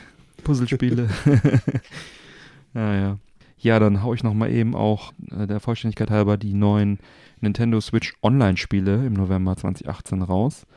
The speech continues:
Denn, äh, beim Nintendo Switch Online-Service kommen, ähm, wieder drei Spiele dazu. Damit haben dann Abonnenten die Auswahl zwischen insgesamt sechsundzwanzig Spielen.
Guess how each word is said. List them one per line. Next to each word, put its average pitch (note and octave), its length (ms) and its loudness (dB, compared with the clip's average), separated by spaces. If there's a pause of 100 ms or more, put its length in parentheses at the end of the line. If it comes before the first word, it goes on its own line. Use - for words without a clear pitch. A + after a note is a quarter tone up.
(480)
Denn, G2 280 0
äh, F#2+ 180 0
beim F#2+ 140 0
Nintendo G2 280 0
Switch - 220 -6
Online-Service G2+ 600 -4
kommen, G2 440 -4 (340)
ähm, F#2 460 -4
wieder F#2+ 140 -4
drei G#2+ 180 -4
Spiele F#2+ 240 -4
dazu. - 340 -2 (720)
Damit G2+ 240 -2
haben G2 220 2
dann F#2 160 0
Abonnenten F#2 480 0
die F#2+ 80 -2
Auswahl F#2 380 -4
zwischen F#2+ 340 -6
insgesamt F#2 400 -4
sechsundzwanzig C3+ 640 -2
Spielen. C#3+ 420 -4